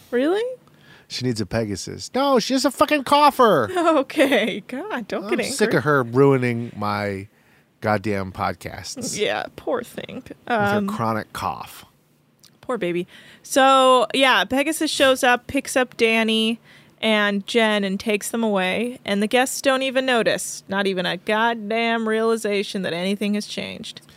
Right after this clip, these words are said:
Speaker 2: You know what? They could have noticed and didn't say anything 'cause they're just nice people.
Speaker 1: True. Uh, the jewelers arrive for the guests to shop up their jewels. Uh,
Speaker 2: Hey, guess
Speaker 1: Ha-
Speaker 2: what the jeweler's name was?
Speaker 1: What was it?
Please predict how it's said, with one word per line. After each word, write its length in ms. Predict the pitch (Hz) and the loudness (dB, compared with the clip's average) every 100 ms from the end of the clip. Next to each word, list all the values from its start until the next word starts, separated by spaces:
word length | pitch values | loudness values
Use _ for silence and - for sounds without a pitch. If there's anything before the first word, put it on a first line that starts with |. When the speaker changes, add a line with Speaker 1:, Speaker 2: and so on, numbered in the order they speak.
| - _ | -20 _
Speaker 2:
You 100 | 156 | 2
know 140 | 175 185 | 4 6
what? 240 | 208 - | 6 4
They 120 | 165 | 2
could 300 | 170 - 170 | 2 4 6
have 160 | 196 202 | 6 6
noticed 500 | 208 214 226 220 - | 4 6 6 4 0
and 160 | 151 147 | -2 2
didn't 220 | 160 151 | 2 2
say 220 | - 160 | 2 4
anything 440 | 156 120 117 104 101 | 4 2 0 -2 -2
'cause 180 | 113 104 | -4 0
they're 140 | 110 | 0
just 180 | 107 110 | -2 -2
nice 200 | 120 107 | -2 -2
people. 420 | - 113 98 104 - _ _ _ _ _ _ _ _ | -2 -4 -6 -14 -18 _ _ _ _ _ _ _ _
Speaker 1:
True. 180 | - - - _ _ - - - - - | -12 -12 -12 _ _ -20 -20 -20 -18 2
Uh, 280 | 247 262 254 | 4 6 4
the 120 | 254 | 2
jewelers 440 | 240 277 330 370 359 | 0 2 4 4 4
arrive 420 | 330 247 233 247 | 4 6 4 2
for 100 | 277 | 0
the 80 | 247 | -2
guests 380 | 220 202 226 - | 2 0 0 -4
to 120 | 302 | -4
shop 580 | - - 190 170 208 - - | -2 0 2 2 0 -4 -4
up 240 | 190 - | -4 -2
their 160 | 233 233 | 0 0
jewels. 640 | 220 190 175 185 269 - - - - _ - | -2 -2 0 0 -2 -8 -14 -20 -20 _ 0
Uh, 240 | 220 220 | 4 6
Speaker 2:
Hey, 60 | 214 | 6
guess 140 | 180 | 6
Speaker 1:
Ha- 60 | 202 | 6
Speaker 2:
what 60 | 190 | 6
the 80 | 180 | 4
jeweler's 440 | 135 160 156 143 | 8 8 10 8
name 280 | 131 131 131 | 4 4 4
was? 420 | 113 101 98 - - | 2 0 -4 -14 -4
Speaker 1:
What 140 | 220 | 0
was 180 | 208 208 | 2 0
it? 180 | 208 - | -4 -8